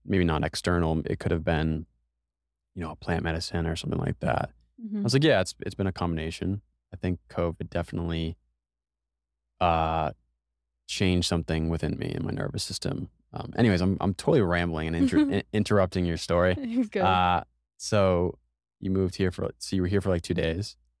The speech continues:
Speaker 2: Yeah, I actually came, um, to surprise my mom for her birthday. So it was kind of like an
Speaker 1: Oh,
Speaker 2: excuse
Speaker 1: cool.
Speaker 2: for me to come. Um, so I came, and then, yeah, I was just like, it was enough for me to be like, "Yeah, I, I'm gonna move here."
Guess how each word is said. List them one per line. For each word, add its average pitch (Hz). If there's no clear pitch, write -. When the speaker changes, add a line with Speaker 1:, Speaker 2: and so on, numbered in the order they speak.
Speaker 2:
Yeah, 202
I 220
actually 240
came, 208
um, 180
to -
surprise 190
my 185
mom 185
for 196
her 190
birthday. 185
So -
it 190
was 190
kind 190
of 185
like 180
an -
Speaker 1:
Oh, 185
Speaker 2:
excuse 180
Speaker 1:
cool. 208
Speaker 2:
for 196
me 185
to 190
come. 185
Um, 175
so -
I 185
came, 185
and 185
then, 185
yeah, 196
I 202
was 185
just 196
like, 190
it 214
was 220
enough 208
for 214
me 196
to 190
be 190
like, 190
"Yeah, 208
I, 196
I'm 190
gonna 196
move 196
here." 180